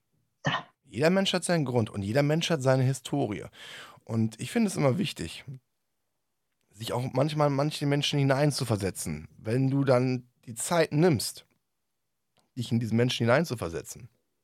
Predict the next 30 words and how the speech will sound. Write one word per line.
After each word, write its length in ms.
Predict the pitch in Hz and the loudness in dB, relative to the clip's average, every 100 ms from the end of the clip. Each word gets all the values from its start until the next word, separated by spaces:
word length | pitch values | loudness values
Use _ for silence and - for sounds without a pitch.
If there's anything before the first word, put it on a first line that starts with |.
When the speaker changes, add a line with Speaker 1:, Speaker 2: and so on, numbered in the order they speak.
| _ _ _ _ _ _ _ _ _ _ _ | _ _ _ _ _ _ _ _ _ _ _
Speaker 2:
dann 160 | - 101 | -6 -2
verstehst 500 | 98 - 110 117 - | -2 -2 -2 -2 -4
du 60 | |
vielleicht 380 | 135 110 98 113 | -2 0 0 -2
auf 120 | 95 | -4
eine 140 | 104 92 | -2 -2
gewisse 420 | 80 104 - 117 | -6 -6 -2 -2
Art 240 | 85 90 | -2 -6
und 120 | 87 | -6
Weise 420 | 80 69 92 120 123 - _ _ _ | -6 -4 -2 0 -2 -4 _ _ _
die 120 | 127 123 | -4 0
Reaktion. 800 | 127 113 87 - - 85 52 - - - - - | 2 2 0 -4 -6 -6 -6 -10 -20 -20 -20 -6
Ich 200 | 165 - | -6 0
für 120 | 165 | 2
mich 280 | 165 233 156 | 4 6 6
Speaker 1:
Mhm. 0 | |
Speaker 2:
habe 260 | 120 120 | 4 0
gelernt, 540 | 113 90 82 107 156 - - _ _ _ _ _ | -2 -6 -4 -2 -4 -8 -20 _ _ _ _ _
muss 180 | 101 95 | -4 -2
ich 60 | - | 0
dir 100 | 107 | 0
ganz 260 | 95 107 | 0 0
ehrlich 260 | 101 104 95 | 0 0 -2
sagen, 480 | 85 78 101 127 139 _ _ _ _ _ _ | 0 0 2 0 -2 _ _ _ _ _ _
ähm, 560 | 104 104 101 95 95 92 _ _ _ _ _ _ _ _ _ _ _ | -2 0 2 0 -2 -4 _ _ _ _ _ _ _ _ _ _ _
zu 160 | - 110 | -8 0
neunundneunzig 640 | 123 170 202 165 151 139 | 4 4 4 2 2 -2
Prozent 560 | - 131 - 110 87 - _ _ _ _ _ _ _ _ _ _ _ _ _ _ _ _ _ _ - | -6 -6 -4 -4 -6 -16 _ _ _ _ _ _ _ _ _ _ _ _ _ _ _ _ _ _ 0
lache 300 | 101 90 82 | 2 2 0
ich. 220 | - | -6